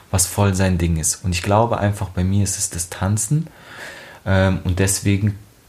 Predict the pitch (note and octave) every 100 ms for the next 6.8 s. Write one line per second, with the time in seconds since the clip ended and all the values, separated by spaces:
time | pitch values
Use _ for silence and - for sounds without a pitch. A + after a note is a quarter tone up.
0 | - G2 F#2 F2+ F2+ F#2+ F#2+ - F#2+ F#2
1 | F2 - F#2 G2+ G2 F2+ - F2 F#2+ G2+
2 | G2+ F#2 F2 - - F2+ F2 - F2 -
3 | F2+ F2+ F2+ F#2 G#2 G#2 G2 F#2 F2+ F2+
4 | G2 G#2 A2 A2 A2 - - - - -
5 | - G2 G2 G2 F2+ - - - - -
6 | G#2 G2+ A2+ A#2 C#3+ D3 C#3+ -